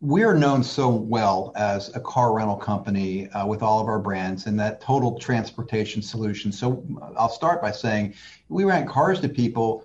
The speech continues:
for those, those travel needs, but also when their car's in the shop, they need a replacement situation. We had this crazy storm of, of the winter storm that I've never heard of before in, in Houston, and we were able to take care of a lot of people while their car was unable to, to move.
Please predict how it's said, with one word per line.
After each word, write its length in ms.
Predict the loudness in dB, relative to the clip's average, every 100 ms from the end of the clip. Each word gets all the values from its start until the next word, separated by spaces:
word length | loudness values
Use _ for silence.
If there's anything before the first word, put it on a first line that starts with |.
| _
for 120 | -2
those, 320 | 2 2 0 -2
those 240 | -2 -2
travel 420 | 2 6 6 6
needs, 280 | 2 2 -2
but 100 | 0
also 320 | 2 2 2
when 140 | 0 0
their 100 | -2
car's 400 | -2 0 0 0
in 80 |
the 80 | -2
shop, 460 | -2 -2 2 2 0
they 80 | -2
need 100 | 0
a 60 |
replacement 640 | -2 -2 -2 -2 -2 -8 -6
situation. 640 | -8 -4 -6 -4 -8 -10 -20 -20 -8
We 140 | 0 2
had 200 | 4 2
this 160 | 0 -4 -14 -16 -16
crazy 440 | -2 0 2 2
storm 600 | 0 0 2 4 4 0 -2
of, 360 | 0 0 -2 -6
of 400 | -2 0 -2 -6
the 80 | -2
winter 240 | 0 0 -2
storm 540 | 0 2 2 0 0
that 100 | 2
I've 200 | 2 4
never 260 | 2 2 2
heard 220 | 2 2
of 160 | 0
before 340 | -4 0 2 2
in, 80 | 2
in 160 | -2
Houston, 560 | 0 0 0 0 -2 -2 -16 -20 -2
and 100 | 2
we 80 | 4
were 60 |
able 180 | 4 2
to 60 | 0
take 240 | 0 -2
care 200 | 0 0
of 80 | 2
a 60 | 4
lot 240 | 4 2
of 80 | 0
people 240 | -2 0
while 160 | 2 2
their 140 | 0
car 320 | -2 0 2
was 160 | 0 -2 -2
unable 560 | -2 0 -2 -4 -6 -8
to, 160 | -8 -8
to 140 | -2
move. 380 | 0 2 0 -2